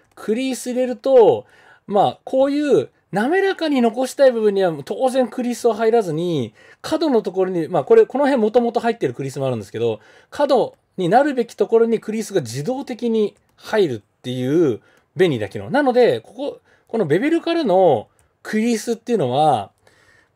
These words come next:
あの、一つの理由として、こっちでクリ-、あの、ベベルの幅を入れるっていうことプラス、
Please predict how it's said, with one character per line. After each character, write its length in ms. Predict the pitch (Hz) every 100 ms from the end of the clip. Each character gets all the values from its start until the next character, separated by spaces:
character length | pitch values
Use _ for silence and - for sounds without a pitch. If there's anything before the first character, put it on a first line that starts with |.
| - -
あ 120 | 170
の、 60 |
一 220 | 170 381 330
つ 100 | 294
の 120 | 240
理 80 | 247
由 80 |
と 100 | 247
し 80 | 233
て、 480 | - 285 247 135 110 -
こ 100 | 254
っ 80 | -
ち 160 | 339
で 120 | 320
ク 200 | - -
リ-、 240 | 247 269 214
あ 120 | 226
の、 100 | 226
ベ 140 | 175
ベ 160 | 220 262
ル 100 | 262
の 120 | 254
幅 260 | 208 233 247
を 180 | 240 -
入 140 | 202 226
れ 120 | 285
る 100 | 302
っ 20 |
て 220 | - -
い 80 | 233
う 60 | 233
こ 140 | 233
と 140 | 226 226
プ 240 | - 262
ラ 120 | 285
ス、 600 | 277 - 320 285 143 110